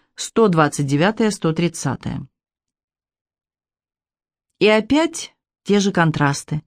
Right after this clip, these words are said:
Изумительная дикая природа и жесткие военные схватки. И, конечно, Грибоедов немного бравировал, когда писал, что он находился на войне только для собственного развлечения,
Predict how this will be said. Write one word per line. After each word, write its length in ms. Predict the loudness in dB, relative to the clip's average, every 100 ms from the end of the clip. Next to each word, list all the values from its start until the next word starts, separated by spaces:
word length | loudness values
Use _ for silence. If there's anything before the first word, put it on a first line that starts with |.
| _ _ _ -20 -6
Изумительная 800 | 0 2 4 4 4 4 2 2
дикая 340 | 0 0 2 0
природа 800 | 2 2 2 2 2 2 0 -2 _ _ 0
и 340 | 2 4 2 -4 -8
жесткие 500 | 0 0 0 0 2
военные 520 | 2 2 2 2 0
схватки. 680 | -4 0 0 0 0 -2 -2 _ _ _ _ _ -2
И, 120 | 0
конечно, 500 | 2 4 4 2 2
Грибоедов 600 | 2 2 4 2 2 0
немного 380 | 2 4 4 2
бравировал, 640 | 2 2 4 2 2 2 0
когда 300 | 0 2 0
писал, 360 | 0 0 0 0
что 200 | 0 2
он 120 | 2
находился 520 | 2 0 2 0 0
на 120 | 2
войне 400 | 2 2 4 2 0 -14 -18 -4
только 280 | 0 2 2
для 180 | 2 2
собственного 580 | 0 0 2 2 2
развлечения, 840 | 0 2 0 0 0 2 2 0 -4